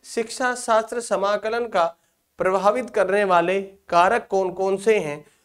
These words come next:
कुल ये छह टॉपिक आपसे फर्स्ट ग्रेड में तीस प्रश्न बनेंगे और एग्जामिनर हर पेज पांच प्रश्न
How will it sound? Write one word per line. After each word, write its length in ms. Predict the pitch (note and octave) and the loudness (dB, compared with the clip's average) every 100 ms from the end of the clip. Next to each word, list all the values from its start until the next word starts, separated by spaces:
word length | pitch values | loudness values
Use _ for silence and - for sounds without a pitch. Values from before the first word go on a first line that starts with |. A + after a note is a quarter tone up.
| _ - | _ -4
कुल 160 | C4+ | 0
ये 140 | C#4 C#4 | 2 0
छह 300 | - A3+ A#3+ | 0 -2 -2
टॉपिक 680 | - F#3+ F3+ - C4+ - _ _ _ _ - | 0 0 0 -4 -6 -6 _ _ _ _ 2
आपसे 800 | G3+ A3 A3 - B3+ E3 - _ _ _ | 4 4 0 0 2 2 -4 _ _ _
फर्स्ट 320 | - B3+ C#4 B3+ | 0 2 2 2
ग्रेड 260 | A3 G#3 | 0 2
में 320 | A3 A#3+ A#3+ | 0 0 -2
तीस 300 | A#3+ C4+ D4 | -4 -4 -4
प्रश्न 300 | - A3 G#3+ | -8 -10 -4
बनेंगे 480 | G3 F#3+ F#3+ C#3 B2 _ _ _ _ _ _ _ - | -2 -2 -2 -4 -10 _ _ _ _ _ _ _ -2
और 80 | D3+ | 0
एग्जामिनर 760 | F3 D3+ A3+ A#3 F3 D3 D3 _ _ _ | 0 2 2 4 2 2 -2 _ _ _
हर 220 | F3 A#3 | 4 6
पेज 260 | A#3 F3+ F3 - - | 4 0 -2 -8 4
पांच 260 | G#3+ B3+ | 4 4
प्रश्न 380 | - F#3 - F3+ | -2 -10 -6 -8